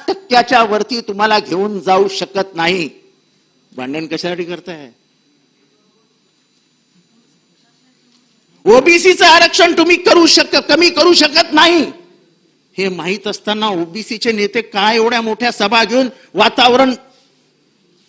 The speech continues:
आग लागेल असं भडकवतायत? मला माहिती आहे, माझ्या जर को-, मी पण ओबीसी आहे, मला माहिती आहे, माझं आरक्षण कोणी काढणार नाही.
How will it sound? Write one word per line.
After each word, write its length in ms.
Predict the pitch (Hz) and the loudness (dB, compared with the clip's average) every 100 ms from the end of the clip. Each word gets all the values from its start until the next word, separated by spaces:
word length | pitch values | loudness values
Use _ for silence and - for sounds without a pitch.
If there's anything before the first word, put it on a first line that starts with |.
| _ _ 226 220 208 180 _ _ _ _ _ _ _ _ | _ _ _ _ _ _ _ _ _ _ _ _ _ _
आग 200 | 220 247 | 0 2
लागेल 320 | 233 233 226 226 | 2 0 0 -2
असं 160 | 220 | -4
भडकवतायत? 640 | 196 190 202 196 190 143 - _ _ _ _ _ _ _ _ _ _ _ _ _ _ _ _ _ _ _ _ _ _ | -6 -6 -6 -8 -8 -10 -14 _ _ _ _ _ _ _ _ _ _ _ _ _ _ _ _ _ _ _ _ _ _
मला 340 | 208 285 370 349 | -2 2 4 4
माहिती 300 | 311 320 311 | 2 2 2
आहे, 80 | 277 | 2
माझ्या 240 | 254 302 | 2 2
जर 140 | 302 | 0
को-, 180 | 247 262 | 0 0
मी 140 | 247 285 | 0 0
पण 180 | 294 | 0
ओबीसी 400 | 269 247 240 208 | 0 -2 -4 -4
आहे, 200 | 135 95 _ _ _ _ _ _ _ _ _ _ | -6 -10 _ _ _ _ _ _ _ _ _ _
मला 180 | 269 339 | -4 -4
माहिती 220 | 330 311 | -4 -6
आहे, 60 | 277 | -6
माझं 220 | 240 247 | -6 -2
आरक्षण 300 | 240 247 247 | -4 -4 -8
कोणी 240 | 240 214 247 | -6 -8 -6
काढणार 380 | 240 233 196 | -6 -6 -10
नाही. 160 | 117 | -14